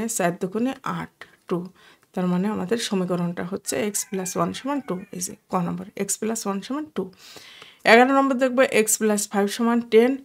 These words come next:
সমীকরণটির উভয় পক্ষ হতে কত বিয়োগ করলে সমীকরণের মূল পাওয়া যাবে? আমরা তার আগে জানবো সমীকরণের মূলটা কি। সমীকরণের মূল হচ্ছে এক্স এর মান যেটা বের হবে সেটা হচ্ছে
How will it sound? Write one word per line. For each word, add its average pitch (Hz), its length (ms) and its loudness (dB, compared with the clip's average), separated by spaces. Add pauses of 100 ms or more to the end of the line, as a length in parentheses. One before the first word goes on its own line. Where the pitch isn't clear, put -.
সমীকরণটির 190 800 0
উভয় 254 360 2
পক্ষ 208 280 0 (180)
হতে 196 280 -6 (120)
কত 262 260 4
বিয়োগ 220 320 4
করলে 175 200 -2
সমীকরণের 196 600 -4
মূল 220 260 4
পাওয়া 175 220 -6
যাবে? - 200 -12 (440)
আমরা 247 280 8
তার 247 180 6
আগে 220 180 8
জানবো 214 260 2
সমীকরণের 247 680 2
মূলটা 196 400 2
কি। 180 100 -12
সমীকরণের 247 600 2
মূল 214 320 4
হচ্ছে 240 280 0 (220)
এক্স 202 280 4
এর 247 120 0
মান 190 320 2
যেটা 233 260 0
বের 208 200 0
হবে 240 200 -2
সেটা 190 300 -8
হচ্ছে 226 240 -4